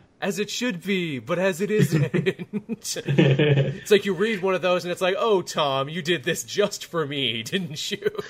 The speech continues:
Speaker 2: <laughs>
Speaker 1: Well,
Speaker 2: You're a
Speaker 1: thank
Speaker 2: fan, aren't you?
Speaker 1: You're a fan. I like you, Tom. <laughs> I like you a lot. But yeah, this is just, like, a real fun, real original concept for a thing. And, like,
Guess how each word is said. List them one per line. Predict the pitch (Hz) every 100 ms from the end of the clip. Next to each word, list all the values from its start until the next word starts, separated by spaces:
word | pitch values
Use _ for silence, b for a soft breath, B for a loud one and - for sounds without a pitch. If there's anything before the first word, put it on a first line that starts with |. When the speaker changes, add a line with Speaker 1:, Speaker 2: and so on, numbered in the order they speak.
| - - 139
Speaker 2:
<laughs> | 143 139 131 131 131 139
Speaker 1:
Well, | 156 143
Speaker 2:
You're | 180 165 185 135
a |
Speaker 1:
thank |
Speaker 2:
fan, | - - 151 143 127 127
aren't | 143 135 120
you? | 107
Speaker 1:
You're | 220 214
a |
fan. | - 147 190 175 151
I | 185
like | 202 202 196 170
you, | 151
Tom. | - 160 147 151
<laughs> | - 170 196 -
I | 190
like | 190 175 -
you | 175
a | 143
lot. | 165 151 107 101 b b b -
But | 202
yeah, | 147
this | 196 202
is | 165
just, | 160 165
like, | 151
a | 143
real | 151 156 147
fun, | - 147 135 135
real | 123 135 123
original | 113 123 123 120 117
concept | 113 120 110 104 - 98 -
for | - 104
a |
thing. | 101 107 95 92 95 b b b -
And, | 135 120
like, | 123